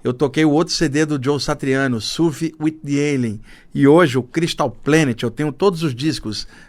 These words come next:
do Joe Satriani, que é um guitarrista que eu gosto muito. E o senhor Evaldo Ribeiro ali tá em-, tá se derretendo ali com esse som de guitarra.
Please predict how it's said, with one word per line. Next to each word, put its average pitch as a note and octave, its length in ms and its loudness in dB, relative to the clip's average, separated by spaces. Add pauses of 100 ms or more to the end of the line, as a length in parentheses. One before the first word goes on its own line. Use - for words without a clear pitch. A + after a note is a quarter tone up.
do B2+ 120 0
Joe C3+ 200 2
Satriani, C3 480 0
que D#3 100 -4
é - 20 0
um C#3+ 100 -2
guitarrista C#3 720 -2 (240)
que - 80 -2
eu C#3+ 60 4
gosto D#3 320 2
muito. B2+ 300 -2 (360)
E A3+ 80 2
o A3 80 6
senhor E3 460 4
Evaldo B2+ 460 2
Ribeiro A#2+ 440 0
ali D3+ 360 0 (280)
tá F#3 140 4
em-, F3 180 0 (540)
tá E3 100 4
se D#3 160 -4
derretendo F3+ 760 4
ali E3 180 2
com F3 80 -2
esse E3 220 0
som D#3+ 200 0
de D3 120 -4
guitarra. D#3 560 4